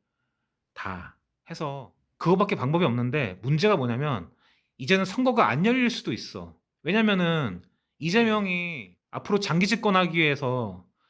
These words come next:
얘네가 이제 모든 법을 다, 다 만들 수 있거든. 어,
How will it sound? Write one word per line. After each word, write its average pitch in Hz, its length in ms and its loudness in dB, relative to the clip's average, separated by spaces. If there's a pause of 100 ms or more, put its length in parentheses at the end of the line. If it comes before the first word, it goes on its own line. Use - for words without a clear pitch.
(340)
얘네가 190 220 2
이제 165 120 2
모든 165 420 2
법을 160 500 -2
다, 147 480 -12
다 165 120 -2
만들 151 240 -2
수 180 140 -8
있거든. 117 260 -12
어, 85 280 -14